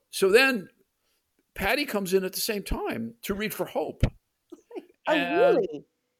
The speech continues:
Speaker 1: and yes. And Ed and I are sitting there going, "Okay, this woman is an unbelievable actress. She's incredible, but she's not Hope. She just isn't Hope." You know, you, you know, there are very few people in this world,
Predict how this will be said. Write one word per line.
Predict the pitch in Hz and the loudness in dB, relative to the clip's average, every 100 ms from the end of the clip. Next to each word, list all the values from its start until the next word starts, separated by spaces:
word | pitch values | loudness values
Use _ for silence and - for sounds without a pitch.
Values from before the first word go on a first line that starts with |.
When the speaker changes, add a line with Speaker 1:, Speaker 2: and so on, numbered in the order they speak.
| _ - | _ -4
Speaker 1:
and | 180 180 175 135 | 0 2 0 0
yes. | 190 240 - - _ _ - | 0 0 -4 -10 _ _ -10
And | 180 185 180 170 139 135 _ _ _ _ _ | -4 0 0 -2 -6 -12 _ _ _ _ _
Ed | 160 202 | 2 4
and | 247 196 | 4 2
I | 165 165 165 | 4 4 4
are | 151 147 | 2 0
sitting | 139 196 196 | 0 -2 -2
there | 160 | -2
going, | 147 139 143 | 0 0 0
"Okay, | 156 147 131 117 117 117 _ - | 0 0 0 -4 -8 -14 _ -2
this | 180 - | -2 0
woman | 190 160 135 | -4 -4 -6
is | 127 | -6
an | 123 | -6
unbelievable | 147 151 143 135 143 131 107 98 | -4 -4 -4 -4 -6 -8 -8 -6
actress. | 101 - - | -8 -10 -8
She's | - 185 151 | -8 -8 -10
incredible, | 135 - 117 95 - - _ _ _ - | -10 -6 -6 -6 -10 -18 _ _ _ -2
but | 156 | 0
she's | 185 160 | -2 -2
not | 175 139 | -4 -2
Hope. | 165 - - | -2 -2 -8
She | - - | -8 -4
just | 156 180 - | 0 0 0
isn't | 151 143 127 | -2 -2 -4
Hope." | 117 135 - - - _ _ _ - | -4 -6 0 0 0 _ _ _ -2
You | 160 | 0
know, | 147 131 - | 2 0 -6
you, | 151 156 - | -8 -8 -8
you | 151 | -4
know, | 147 113 | -4 -4
there | 147 170 | -2 0
are | 170 | -2
very | 143 196 220 185 | 0 0 2 0
few | 151 165 | -4 -8
people | 156 151 135 | -6 -4 -4
in | |
this | 127 123 | -4 -8
world, | 113 143 131 101 98 107 | -2 2 2 0 -2 -6